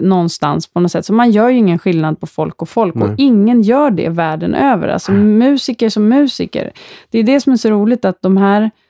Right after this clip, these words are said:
Speaker 1: stora namnen, jag menar, Elvis Costello är ju också en musiker.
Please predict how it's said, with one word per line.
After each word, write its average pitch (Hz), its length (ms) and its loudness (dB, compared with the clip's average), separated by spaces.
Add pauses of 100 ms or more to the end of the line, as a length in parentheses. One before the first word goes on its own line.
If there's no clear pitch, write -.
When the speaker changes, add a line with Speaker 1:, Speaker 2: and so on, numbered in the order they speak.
(440)
Speaker 1:
stora 226 560 0
namnen, 226 600 2
jag 185 80 2
menar, 208 140 2
Elvis 196 340 -2
Costello 247 500 -2
är 226 80 2
ju 185 120 2
också 226 220 -4
en 269 140 2
musiker. - 640 -8